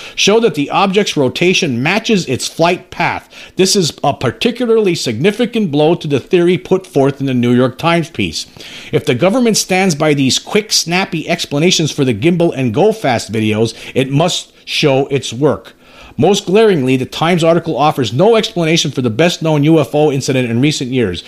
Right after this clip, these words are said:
In two thousand four, four naval aviators observed a Tic Tac-shaped object exhibit extraordinary flight characteristics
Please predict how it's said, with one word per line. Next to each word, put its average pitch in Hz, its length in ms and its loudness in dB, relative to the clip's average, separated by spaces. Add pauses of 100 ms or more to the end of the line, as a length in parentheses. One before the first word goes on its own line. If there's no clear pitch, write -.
(200)
In 110 100 0
two 156 200 0
thousand 160 360 2
four, 170 280 2
four 165 280 2
naval 156 360 0
aviators 147 560 2
observed 120 340 0
a 117 60 2
Tic - 340 -4
Tac-shaped 165 560 -2
object 131 460 0
exhibit 120 360 -2
extraordinary 180 640 2
flight 170 320 0
characteristics 110 1000 -6